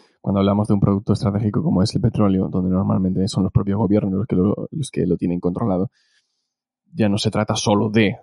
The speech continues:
decir, "Oye, ¿cuál es el precio más económico?", sino de ver, como en este caso, que es, es, es, vamos, te explota la cabeza cuando te das cuenta de que lo que estás haciendo es financiar algo con lo que luego intentas, contra lo que luego intentas combatir. Es decir, que más que el precio muchas veces se,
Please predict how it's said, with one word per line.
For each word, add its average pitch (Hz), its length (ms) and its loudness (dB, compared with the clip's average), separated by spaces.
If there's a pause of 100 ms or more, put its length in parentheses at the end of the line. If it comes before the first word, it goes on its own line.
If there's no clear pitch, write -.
decir, 101 300 0
"Oye, 92 200 2
¿cuál 92 220 0
es - 140 -4
el 98 60 -8
precio 101 280 -2
más 92 180 -2
económico?", 101 480 2
sino 101 300 0
de 92 140 4
ver, 98 260 0 (100)
como 107 220 -4
en 110 80 0
este 107 200 -2
caso, 110 280 -4
que 92 160 -4
es, 87 160 -6
es, 82 240 -4
es, - 240 -8 (960)
vamos, 110 280 0
te - 80 -12
explota 104 280 -2
la 101 100 -2
cabeza 95 280 -4
cuando 95 160 0
te 90 80 -4
das 87 140 -2
cuenta 101 260 0
de 104 120 2
que 104 160 0 (580)
lo 107 80 0
que - 80 -4
estás 110 220 -4
haciendo 107 340 2
es 107 160 2
financiar 110 400 2
algo 101 220 2
con 110 120 2
lo 98 80 0
que - 80 -2
luego 92 240 4
intentas, 95 520 -2 (100)
contra 110 340 0
lo 101 120 0
que 101 100 -2
luego 95 200 4
intentas 92 360 -2
combatir. 101 440 0
Es 95 140 0
decir, 98 160 0
que 92 100 -2
más 92 520 0
que - 100 -6
el 98 140 -2
precio 101 260 0
muchas 101 280 -4
veces 107 260 -2
se, 98 340 0